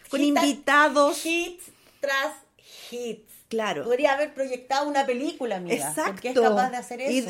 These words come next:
Speaker 1: y lo hizo con
Speaker 2: Y bailó.
Speaker 1: con, cuando hizo lo del, lo del,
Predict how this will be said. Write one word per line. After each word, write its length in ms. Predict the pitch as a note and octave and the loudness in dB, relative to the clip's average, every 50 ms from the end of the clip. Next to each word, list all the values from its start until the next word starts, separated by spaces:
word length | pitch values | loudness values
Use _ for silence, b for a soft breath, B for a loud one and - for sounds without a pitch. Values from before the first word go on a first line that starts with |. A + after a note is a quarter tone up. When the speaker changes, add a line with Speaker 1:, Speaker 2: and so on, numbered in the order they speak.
| - | -2
Speaker 1:
y 60 | C4 C4 | 0 2
lo 180 | C#4 C4 C4 | 4 4 4
hizo 320 | D4+ F4 A4 A#4+ - G4 - | 4 2 2 2 0 0 0
con 140 | D4 D4 | 0 0
Speaker 2:
Y 40 | C#4+ | 2
bailó. 840 | C#4 A#3+ A3 G#3+ A#3 A#3 A#3+ B3+ C#4 D#4+ F#4+ G#4+ G4+ D#4+ A#3 G3 - - - | 4 4 4 4 2 0 -2 -2 2 2 2 2 2 -2 -2 -4 -8 -8 -4
Speaker 1:
con, 180 | A#3+ A#3 A#3 A3+ A3 | -4 -2 -2 -2 -2
cuando 220 | A3+ A#3 A#3 A#3+ | -2 -2 -2 -2
hizo 120 | B3+ B3 D4 | -4 -4 -2
lo 160 | C#4 C4 B3 | -2 -2 0
del, 280 | A#3+ A3+ A3+ A3+ - - | 0 -2 -2 -4 -6 -8
lo 240 | - G3+ G#3 G#3 G#3 | -8 -6 -6 -6 -6
del, 1160 | G3+ G3+ G3+ G3 G3 G3 G3 G3 G3 F#3+ F#3+ F#3 F#3 F#3 F#3 F3+ F3 F3 F3 E3+ E3+ F3 - | -6 -6 -6 -6 -6 -6 -8 -8 -8 -6 -6 -6 -6 -8 -8 -8 -10 -10 -12 -12 -14 -16 -16